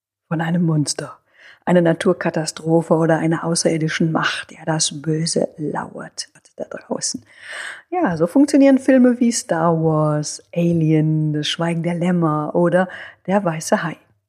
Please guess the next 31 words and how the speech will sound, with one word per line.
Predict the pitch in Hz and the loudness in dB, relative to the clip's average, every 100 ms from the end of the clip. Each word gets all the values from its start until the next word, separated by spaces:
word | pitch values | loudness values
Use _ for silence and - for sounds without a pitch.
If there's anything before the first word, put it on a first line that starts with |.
| _ - | _ -12
Aber | - 175 196 | -2 2 2
auch | - | 2
bei | - 170 | 2 4
diesem | 233 330 269 - | 4 4 2 2
Archetypus | 190 190 202 - 214 - 240 - | 2 2 -2 -4 -4 0 0 0
kann | - - 190 214 | -6 -4 -2 0
das | 214 208 170 | 0 -2 -4
Böse | 165 190 | -4 -4
von | - 269 | -2 0
innen | 370 415 | 2 2
kommen. | - 160 - _ - | 2 -2 -12 _ -14
Und | 254 185 | -8 -6
es, | 196 | -6
es | - 185 190 | -4 -2 -2
muss | 202 | 0
auch | - - | 0 -2
gar | |
kein | - 233 | -2 0
Mensch | 247 277 | 2 0
sein. | - 156 - - | -2 -6 -4 -2
Also | 196 254 | -2 2
wenn | 262 | 2
Sie | 254 | 2
beispielsweise | 226 208 214 208 196 190 | 0 0 -2 -4 -2 -2
mit | 196 180 190 | -2 -2 -4
Alkoholismus, | 190 196 190 190 - 180 170 170 - | -4 -2 -2 -4 -4 -4 -2 -4 -8
Spielsucht, | - - - 196 175 175 165 - | -8 -6 -2 0 0 -2 -4 -6
Drogen, | - 202 214 185 180 | -2 2 2 2 0
einem | 180 175 | 0 0
schlagenden | - 196 185 185 175 | -2 -4 -2 -2 -2
Ehepartner | - 202 196 202 202 202 175 | 0 0 2 0 0 -2 -4